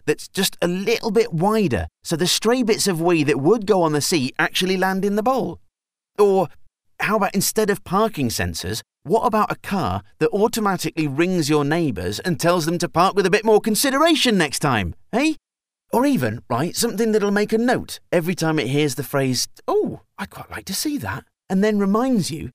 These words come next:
so you don't have to spend three hours scouring through Netflix going, "I know there was something, but I, I just can't think what it's called." "No, no, I don't know who's in it."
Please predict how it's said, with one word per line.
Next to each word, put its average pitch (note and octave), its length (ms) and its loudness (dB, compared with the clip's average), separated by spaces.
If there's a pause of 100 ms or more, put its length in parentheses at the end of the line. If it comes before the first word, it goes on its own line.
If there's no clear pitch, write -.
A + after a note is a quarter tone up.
(120)
so - 100 -2
you F#3 100 2
don't B3 200 0
have G3 100 -6
to G3+ 80 -6
spend F3+ 300 -2
three A3+ 320 0
hours C3 360 2
scouring G#3 580 0
through E3+ 180 2
Netflix G2+ 520 -2
going, C#3 300 0 (200)
"I D#3+ 120 -10
know C#4 300 -2
there C#4 120 -4
was G#3 140 0
something, A#2 380 -2
but C3+ 160 -4
I, G3+ 80 -6 (380)
I - 40 -8
just G4+ 200 0
can't F3 240 -4
think D3 160 -2
what C3+ 100 2
it's D#3 100 -4
called." D4+ 420 -2 (880)
"No, B3 360 2 (100)
no, A#3 180 4
I A#3+ 60 6
don't A#3 240 0
know F3 120 4
who's C#3 200 2
in A#2 140 0
it." - 140 -6